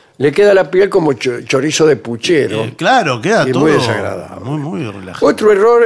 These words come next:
Speaker 1: es abusar del jabón. Los geles, los giles con jabón eliminan, eliminan el manto ácido de la piel.
Speaker 2: Eh,
Speaker 1: Ah,
Speaker 2: el
Speaker 1: qué
Speaker 2: manto
Speaker 1: lindo
Speaker 2: ácido.
Speaker 1: el manto ácido de tu piel.
Speaker 2: Sí.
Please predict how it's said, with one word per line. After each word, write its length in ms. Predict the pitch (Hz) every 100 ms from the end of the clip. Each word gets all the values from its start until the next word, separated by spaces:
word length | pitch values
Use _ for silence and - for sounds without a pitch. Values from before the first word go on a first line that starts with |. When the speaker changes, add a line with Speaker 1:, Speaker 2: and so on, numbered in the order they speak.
| -
Speaker 1:
es 200 | 175 -
abusar 500 | 147 147 - 185 185
del 180 | 165 139
jabón. 680 | 123 117 135 117 101 92 92 _ _ _ _ _ _ _ _
Los 260 | 160 202 202
geles, 720 | - 285 185 151 156 180 - - _ _ _
los 160 | 143 -
giles 460 | 247 139 92 87 _ _ - - -
con 200 | 220 247
jabón 760 | - 147 147 139 143 151 160 - _ _ _
eliminan, 960 | - 233 247 240 254 294 269 269 254 240 -
eliminan 540 | 196 240 285 269 233
el 180 | 208 202
manto 760 | 240 320 311 262 - 202 208
ácido 580 | 196 180 - 147 139 131
de 80 | 120
la 200 | 117 120
piel. 300 | 117 107 90
Speaker 2:
Eh, 440 | 127 143 139 123 113
Speaker 1:
Ah, 800 | 123 107 104 95 85 85 - - _
Speaker 2:
el 120 | - 127
Speaker 1:
qué 40 |
Speaker 2:
manto 300 | 143 190 185
Speaker 1:
lindo 260 | 170 175 196
Speaker 2:
ácido. 260 | 156 151
Speaker 1:
el 60 | 165
manto 600 | 160 156 151 - 139 135
ácido 480 | 127 - 123 120 110
de 120 | 104
tu 220 | 120 123
piel. 280 | - 120 98
Speaker 2:
Sí. 180 | 87 151